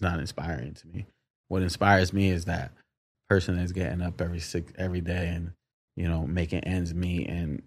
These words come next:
and just that hustle and just that determination in your heart. So I think, like, my sister or my brother, you know, they're, they, they got homes, they got kids, and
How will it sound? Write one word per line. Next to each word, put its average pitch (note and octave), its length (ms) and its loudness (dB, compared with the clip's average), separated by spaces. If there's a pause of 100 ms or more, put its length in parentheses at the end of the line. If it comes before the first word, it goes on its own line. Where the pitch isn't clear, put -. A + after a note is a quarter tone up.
and E2 200 -4
just F2 220 -8
that D#2+ 240 -2
hustle F2 460 0
and E2+ 180 0
just E2+ 240 -6
that F2 200 -2
determination F2 840 0
in E2+ 100 -2
your E2 140 -2
heart. E2+ 360 -2 (600)
So E2 160 0
I E2+ 80 0
think, F#2+ 260 2
like, F2+ 160 2
my E2+ 140 2
sister F2 400 0
or E2 80 2
my E2 160 0
brother, E2 580 0 (500)
you E2 120 0
know, D#2+ 320 2
they're, E2+ 540 0 (580)
they, D#2+ 160 -2 (340)
they D2 100 -2
got E2 200 0
homes, G2 460 4
they F2 100 4
got D#2 220 -2
kids, G2 460 6
and D#2+ 240 -2